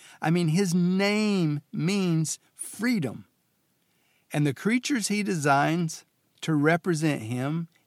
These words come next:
in the flesh, on the earth, they must be free to act.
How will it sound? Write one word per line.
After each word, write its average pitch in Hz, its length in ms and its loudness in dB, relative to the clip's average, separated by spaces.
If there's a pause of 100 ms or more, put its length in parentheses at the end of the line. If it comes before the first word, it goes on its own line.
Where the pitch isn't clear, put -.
in 175 220 2
the 139 80 0
flesh, 139 640 -6 (240)
on 151 240 0
the 131 140 0
earth, 127 300 -4 (720)
they 117 100 -8
must 120 440 -6
be 107 120 -10
free 190 680 -4 (240)
to - 180 -10 (120)
act. - 480 -18